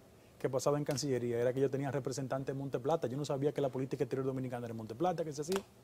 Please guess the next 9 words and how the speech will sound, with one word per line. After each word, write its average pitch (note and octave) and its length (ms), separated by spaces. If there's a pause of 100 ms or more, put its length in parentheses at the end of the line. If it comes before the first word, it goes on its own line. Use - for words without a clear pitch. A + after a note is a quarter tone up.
(540)
Es G#3 80
la A#3+ 60
noción A#3+ 300
clientelar. A3+ 600 (680)
Llegar, F#3+ 420
tomar B2 240
una D3 100
nómina F#3 300
pública C#4 480